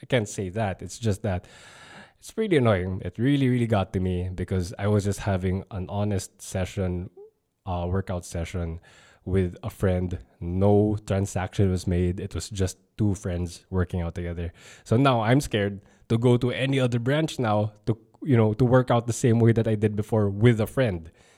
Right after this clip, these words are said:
'Cause isn't that the, isn't, that's what I mentioned in the previous podcast, the, a previous epi-, episode, that it's nice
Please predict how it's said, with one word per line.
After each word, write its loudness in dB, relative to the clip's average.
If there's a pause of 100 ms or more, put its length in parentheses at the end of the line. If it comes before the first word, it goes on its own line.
(160)
'Cause 0
isn't 0
that 0
the, -4
isn't, 0
that's -2
what 4
I 2
mentioned 4
in 0
the -4
previous -2
podcast, -4 (360)
the, -4
a -8
previous -4
epi-, -6
episode, -2
that -4 (220)
it's -8
nice -2